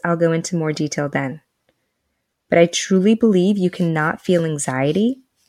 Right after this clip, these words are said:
and activity simultaneously. No matter what kind of exercising you do,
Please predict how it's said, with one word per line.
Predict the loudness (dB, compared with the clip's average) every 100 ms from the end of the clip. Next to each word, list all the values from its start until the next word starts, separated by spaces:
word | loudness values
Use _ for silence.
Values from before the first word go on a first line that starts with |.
| _ -2
and | 0
activity | 0 -2 -4 -2 0 2 2 -2 -8
simultaneously. | -4 -2 0 -2 0 0 0 -4 -6 -8 -8 _ _ _ _ _ _ _ _ _ _ _ _
No | 2 6
matter | 8 8
what | 6 4 2 4
kind | -2 0
of | 2
exercising | 0 -2 -4 0 -2 -2 -4
you | -2
do, | -2 -2 -4